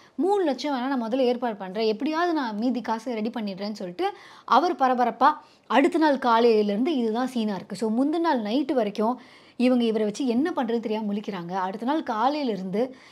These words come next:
இவரை வச்சு எப்படியாவது காசு, இந்த மாதிரி ரான்சம் அமௌண்ட் வந்து கேட்டுடலான்னு பிளான் பண்ணி இந்த மூணு பேரும் முடிவெடுக்கிறாங்க.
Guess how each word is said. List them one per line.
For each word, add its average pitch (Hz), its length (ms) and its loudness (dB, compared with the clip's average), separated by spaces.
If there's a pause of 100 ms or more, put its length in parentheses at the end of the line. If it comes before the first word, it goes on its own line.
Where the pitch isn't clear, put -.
(160)
இவரை 226 320 2
வச்சு 208 220 -4
எப்படியாவது 220 360 -4
காசு, 262 420 0
இந்த 208 80 -2
மாதிரி 220 200 -2
ரான்சம் 254 340 -2
அமௌண்ட் 214 240 -6
வந்து 196 300 -6
கேட்டுடலான்னு 233 520 -4
பிளான் 202 300 -6
பண்ணி 185 160 -6
இந்த 277 140 0
மூணு 226 240 -2
பேரும் 208 300 -4
முடிவெடுக்கிறாங்க. 180 440 -8